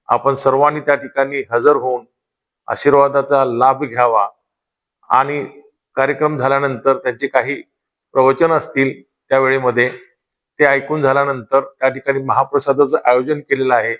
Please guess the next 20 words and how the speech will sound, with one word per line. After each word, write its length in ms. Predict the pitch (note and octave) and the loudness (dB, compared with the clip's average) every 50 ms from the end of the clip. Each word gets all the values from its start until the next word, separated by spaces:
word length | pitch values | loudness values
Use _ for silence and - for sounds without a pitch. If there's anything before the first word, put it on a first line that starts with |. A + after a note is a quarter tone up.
| _ _ _ _ _ _ _ _ _ - | _ _ _ _ _ _ _ _ _ -8
ते 40 | C#3+ | -4
महाप्रसादाचा 800 | - C3+ G#2+ A#2 C3+ C3+ C#3 C#3 - C#3+ C3+ C3+ C3+ C#3 D3 B2 | -2 0 2 2 2 2 0 0 0 0 0 0 2 2 2 2
लाभ 180 | B2+ C#3 D3 | 2 0 0
सुद्धा 360 | - - C3 B2 C3+ B2+ A#2 G#2+ - _ _ _ _ _ _ _ _ - | -2 -6 -4 0 0 2 2 0 -4 _ _ _ _ _ _ _ _ -8
सर्व 480 | - - E3+ E3+ F3 F3 F3+ F3+ F3+ - - - - _ _ _ _ _ _ _ _ _ _ _ _ _ _ - | -2 0 2 2 4 4 4 2 2 -2 -6 -14 -18 _ _ _ _ _ _ _ _ _ _ _ _ _ _ -2
सातारा 340 | - D3 C#3+ D3 D#3 D3+ D#3 | 0 0 2 2 2 2 2
जिल्ह्यातील, 680 | D3 C3+ D3 D3 C#3+ C#3 C#3 C#3 D3 C#3+ C#3 C#3+ C#3 C#3 _ _ _ _ _ _ _ _ - | 0 -2 0 2 2 2 2 2 0 0 0 0 -2 -6 _ _ _ _ _ _ _ _ -2
महाराष्ट्रातील 680 | B2 B2 C#3 C#3+ C#3+ C#3+ C#3 - C#3+ C3+ C#3 C#3+ C#3+ B2+ | 2 2 4 4 2 0 0 -2 -4 -2 -2 -4 -2 0
जनतेनं 400 | C3+ C3+ C3 A#2 C#3 C3+ C#3 C#3 | 0 0 2 2 2 2 2 0
घ्यावा 440 | B2 A2+ B2 B2+ B2+ B2 A2+ G#2+ G#2+ - _ _ _ _ _ _ _ - | 0 2 2 2 4 4 2 0 0 -4 _ _ _ _ _ _ _ -4
असं 220 | B2 C3+ - D3+ D3 | -2 0 0 0 0
मी 260 | C#3+ C#3+ C#3+ D3 D3 | 0 0 0 2 2
आमच्या 320 | C#3+ C3 A2+ - C#3+ C3+ | 2 0 0 0 0 0
संस्थेच्या 540 | C3 - C3 B2 A2 - - C3+ A#2+ C3+ C3 | 0 0 -2 -4 -6 -6 -6 -2 2 2 2
वतीनं 380 | B2 B2 - B2+ B2 B2+ A#2 G#2 - - _ _ _ _ _ _ | 2 2 0 -2 0 2 2 0 0 -4 _ _ _ _ _ _
सांगण्यासाठी 600 | - - A#2+ B2 B2 C3 B2 - C3 A#2+ A2 C3 | -8 -4 -2 0 0 0 0 0 0 0 0 0
आपल्या 260 | B2 A#2 G#2+ - B2+ A#2+ | 0 0 0 0 0 0
पुढे 220 | A2+ B2+ B2 B2 | 0 0 0 0
उभा 240 | A#2+ A2+ B2 B2 A#2+ | 2 2 2 2 2
आहे. 180 | B2 B2+ C3+ | 2 0 -2